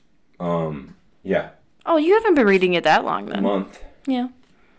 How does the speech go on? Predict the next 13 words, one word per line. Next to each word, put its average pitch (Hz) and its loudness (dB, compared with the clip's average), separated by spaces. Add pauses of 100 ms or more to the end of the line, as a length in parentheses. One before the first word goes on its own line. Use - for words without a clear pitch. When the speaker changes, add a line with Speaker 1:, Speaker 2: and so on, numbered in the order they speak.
(420)
Speaker 2:
That's 277 -12
not 320 -6
bad. 208 -4 (580)
Speaker 1:
Mm-mm. 78 -10 (460)
It's 165 0 (120)
Speaker 2:
I - -6
mean, 254 2
it's 277 -2
taken 262 -2
me, 247 -4
well, 175 2
I 175 2
guess 180 -6